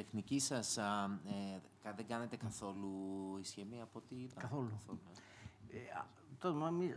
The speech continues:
Speaker 2: το ανακαλύψαμε σιγά σιγά αυτό το πράγμα. Ε, πρώτα σαν ablation, σαν νηστική καταστροφή και μετά είδαμε ότι κόβοντας,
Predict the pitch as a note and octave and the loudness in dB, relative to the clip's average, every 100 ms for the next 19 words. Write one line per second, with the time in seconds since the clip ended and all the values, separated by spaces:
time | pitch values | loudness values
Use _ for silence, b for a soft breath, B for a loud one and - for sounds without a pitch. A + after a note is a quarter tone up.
0 | C3+ C3+ C#3+ C3+ D3 F3+ E3+ D#3 C3+ D#3 | 2 4 6 8 8 6 4 2 2 4
1 | D#3+ D3 B2 G#2+ G#2 G2 F2 A2 D3 C3 | 4 4 2 2 0 -4 2 2 2 0
2 | B2 F#2+ C#3+ D#3 C3+ B2 A2 C3+ B2+ G#2+ | -2 -2 2 2 6 4 6 4 6 2
3 | - - F#2+ G#2 A#2 B2 A#2+ E3+ D#3+ C3+ | -2 -8 -4 0 4 6 4 0 -2 -2
4 | A#2 G2+ G#2+ - A#2+ D3 - G#3+ - A2 | -2 -2 -4 -2 2 4 4 2 2 0
5 | C#3+ F3+ b b b b - C#3 C3 A#2 | 2 2 b b b b 2 4 6 8
6 | F3 F3 D#3 D3 D#3 F#3+ F3 C#3+ B2+ - | 10 10 10 6 4 2 2 0 -2 -2
7 | A#2+ G#2+ - - E3 F3 C3+ G#2 C3 - | -2 -2 -4 12 12 12 10 8 4 4
8 | - | -6